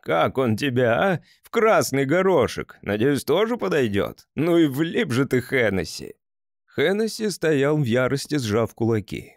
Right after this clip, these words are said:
раздумывая, на кого бы наброситься. Потом заметил банку с краской, размахнулся ногой, чтобы ударить по ней,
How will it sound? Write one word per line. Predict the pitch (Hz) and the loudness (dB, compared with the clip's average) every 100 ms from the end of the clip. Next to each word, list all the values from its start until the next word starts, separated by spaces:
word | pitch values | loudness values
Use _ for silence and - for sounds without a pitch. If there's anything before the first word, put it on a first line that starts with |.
| - | -6
раздумывая, | 104 131 117 135 123 120 120 | 0 0 2 2 2 2 2
на | 127 | 2
кого | 143 139 117 | 2 2 4
бы | 131 | 2
наброситься. | 156 143 127 73 - - - - _ _ _ | 0 0 0 -2 -4 -16 -18 -18 _ _ _
Потом | 98 127 120 | -2 0 2
заметил | 139 131 143 131 | 2 2 2 2
банку | 131 120 139 | 2 0 -2
с | - | 0
краской, | 196 170 - 131 | 0 0 2 2
размахнулся | 151 147 180 - 120 98 113 | 2 2 0 0 -2 0 -2
ногой, | 160 190 233 | 0 0 0
чтобы | - 127 156 | 0 0 2
ударить | 156 143 101 98 | 2 2 0 -2
по | - | -2
ней, | 113 101 - | 0 0 -4